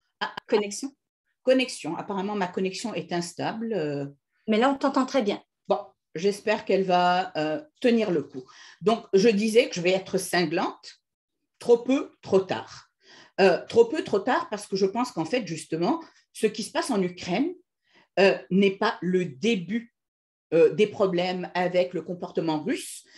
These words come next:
Speaker 1: mais que les problèmes avec le comportement russe n'ont malheureusement été vraiment pris sérieusement que, euh, au moment où la Russie a,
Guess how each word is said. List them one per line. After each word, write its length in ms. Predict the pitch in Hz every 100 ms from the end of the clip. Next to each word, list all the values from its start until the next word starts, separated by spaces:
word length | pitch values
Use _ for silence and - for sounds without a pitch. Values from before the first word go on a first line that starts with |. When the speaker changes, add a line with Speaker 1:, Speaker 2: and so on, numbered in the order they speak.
| - 185
Speaker 1:
mais 120 | 196
que 280 | 220 214 -
les 120 | 175
problèmes 340 | 175 220 240 202
avec 180 | 180 175
le 80 |
comportement 540 | 170 175 165 - 170 151
russe 240 | 185 -
n'ont 160 | 165 165
malheureusement 640 | 160 269 202 185 160 175 170
été 240 | 160 156
vraiment 500 | 143 139 208 214 160
pris 160 | - 170
sérieusement 640 | - 135 156 143 170 233 - - - _ -
que, 300 | 269 285 - _ _ -
euh, 240 | 180 - -
au 120 | 254
moment 540 | 202 180 170 185 - -
où 140 | 208
la 120 | 190 165
Russie 640 | 170 - - 175 196 _ _ _ _ -
a, 280 | 170 160